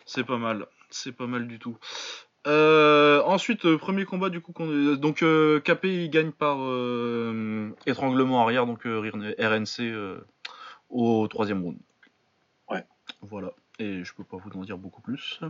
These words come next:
Speaker 1: Euh, ensuite, on avait les débuts de Taiga, euh, donc ancien champion du K one, en kick, euh, au Rising. Il prenait Kento Haraguchi, dont j'ai pas particulièrement de souvenirs.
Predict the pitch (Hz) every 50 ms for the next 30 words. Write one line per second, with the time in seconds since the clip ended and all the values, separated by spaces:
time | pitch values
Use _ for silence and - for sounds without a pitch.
0 | - _ - - - - - - - _ _ - - 139 143 147 147 147 151 151
1 | 175 185 165 - 233 214 180 165 147 135 139 143 139 135 131 131 131 185 214 190
2 | 214 226 196 - - - 196 185 196 185 170 190 196 190 190 185 175 160 151 147
3 | 143 139 139 139 131 127 127 127 123 127 123 - 139 - - 151 139 - - 135
4 | - 151 147 139 131 - 147 143 151 147 147 139 131 123 - _ _ _ _ _
5 | _ _ - 165 147 143 - - 175 165 - - - 143 135 135 131 123 110 127
6 | 127 139 139 131 131 151 175 190 196 196 196 202 208 - - - - - - -
7 | - - - 156 151 156 139 - 160 156 156 156 147 165 165 156 - 175 170 156
8 | 151 147 147 151 147 - - 156 160 165 151 151 147 135 120 139 131 123 - -
9 | 131 127 123 131 120 - - 123 - - 123 123 123 123 123 123 120 - - 120
10 | 117 120 123 147 -